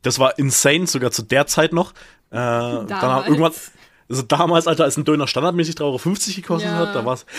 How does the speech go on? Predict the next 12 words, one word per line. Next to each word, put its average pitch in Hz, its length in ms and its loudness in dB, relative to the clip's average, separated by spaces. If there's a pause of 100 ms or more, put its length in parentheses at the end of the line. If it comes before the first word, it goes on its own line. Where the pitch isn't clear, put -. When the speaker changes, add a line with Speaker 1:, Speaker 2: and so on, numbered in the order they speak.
(120)
Speaker 1:
aber 139 220 0
drei 156 180 0
fünfzig 175 320 0
plus 156 160 -8
Getränk, 170 360 0
dann 160 140 0
gab's 143 280 -4
das 143 100 -8
irgendwann 143 560 -4
nur 170 160 2
noch 208 240 0
mit 202 480 -4